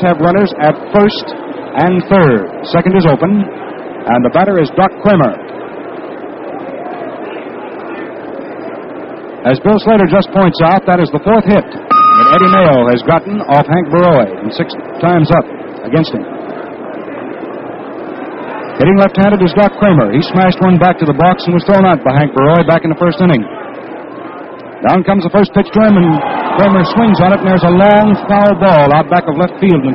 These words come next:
falls into the seats. That's a loud strike to Doc Kramer. So the Tigers here in the top of the third inning are threatening at Wrigley Field in Chicago. It's a scoreless ball game, but the Tigers have runners at first and third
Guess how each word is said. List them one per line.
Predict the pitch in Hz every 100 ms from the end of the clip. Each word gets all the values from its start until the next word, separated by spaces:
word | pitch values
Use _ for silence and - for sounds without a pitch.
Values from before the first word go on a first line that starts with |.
| -
falls | 180 185 180
into | 185
the | 180
seats. | - 180 - - - - - -
That's | - 196
a | 185
loud | 190 190
strike | - 190 139
to | 131
Doc | 147 160
Kramer. | 175 151 107 - - - - - - - - - - - - - -
So | 156
the | 196 208
Tigers | 220 202 180 175
here | 165 143
in | 127
the | 127
top | 196 202
of | 190
the | 190
third | 202 196
inning | 196 139
are | 131
threatening | 190 220 269 254
at |
Wrigley | 247 185 190
Field | 190 196 185
in | 180
Chicago. | - 190 185 139 123 95 85 117
It's | 156
a | 180
scoreless | 220 214 202
ball | - 202 170
game, | 143 135 120
but | 120 131
the |
Tigers | - 190 185 190
have | 185 180 151
runners | 180 220
at | 175 -
first | 202 214 -
and | 214
third | 208 165 143